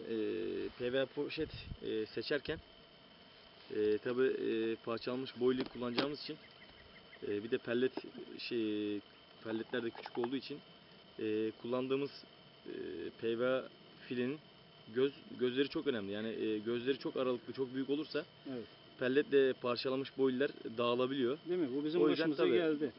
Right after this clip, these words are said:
Speaker 1: e, tercih ederken daha sık gözlü, e, P V A file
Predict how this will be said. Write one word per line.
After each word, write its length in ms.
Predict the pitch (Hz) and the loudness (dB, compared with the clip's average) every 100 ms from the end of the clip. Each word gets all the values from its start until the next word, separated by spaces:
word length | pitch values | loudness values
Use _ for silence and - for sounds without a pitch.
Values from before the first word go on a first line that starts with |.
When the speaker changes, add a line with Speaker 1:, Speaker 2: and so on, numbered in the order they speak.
| - | -8
Speaker 1:
e, 60 | - | -4
tercih 380 | 147 143 147 | 4 4 6
ederken 400 | 175 175 147 170 | 4 4 2 0
daha 340 | 156 165 165 147 | 2 2 2 -2
sık 320 | - 165 - | -4 -8 0
gözlü, 440 | 131 120 123 123 - - | 2 2 2 0 0 -8
e, 180 | 110 107 | -4 -2
P 280 | 98 117 117 | -2 -2 2
V 80 | 127 | 2
A 120 | 120 | 0
file 420 | - - 120 120 | -4 -4 -2 -2